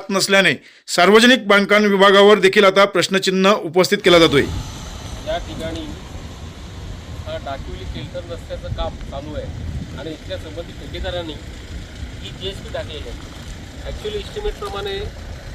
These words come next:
Speaker 2: या ठिकाणी सहा इंच जीएसपी अपेक्षित आहे, परंतु इथे को-, कोणत्याही प्रकारची सहा इंच का एक इंच देखील नाही, सगळी माती जी हे दिसते इथे. त्यामुळं अतिशय निकृष्ट दर्जाचं इथं काम या ठिकाणी चालू आहे.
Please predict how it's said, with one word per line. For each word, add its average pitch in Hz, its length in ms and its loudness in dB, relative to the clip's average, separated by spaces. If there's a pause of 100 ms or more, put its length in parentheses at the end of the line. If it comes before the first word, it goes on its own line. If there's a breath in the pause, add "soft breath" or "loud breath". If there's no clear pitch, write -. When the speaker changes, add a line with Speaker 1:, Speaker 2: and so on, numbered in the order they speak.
(120)
Speaker 2:
या 180 100 -2
ठिकाणी 196 340 -4
सहा 175 240 -4
इंच 202 260 -2
जीएसपी 190 640 -6 (580)
अपेक्षित 196 440 -6
आहे, 135 160 -6 (680)
परंतु 190 160 0
इथे 202 200 0
को-, - 300 -8
कोणत्याही 196 320 -2
प्रकारची 202 420 -6
सहा 175 220 -4
इंच 202 160 -4
का 208 120 -2
एक 196 220 -2
इंच 202 120 -4
देखील 208 380 -2
नाही, 196 140 0
सगळी 190 240 -4
माती - 300 -4
जी 196 100 -10
हे 180 260 -4
दिसते 170 280 -8
इथे. 156 240 -8 (580)
त्यामुळं 196 380 -2 (380)
अतिशय 214 260 -4
निकृष्ट 208 340 -8
दर्जाचं 202 260 -4
इथं 208 160 -10
काम 190 240 -8
या 185 80 -6
ठिकाणी 175 300 -6
चालू 156 280 -8
आहे. 139 140 -4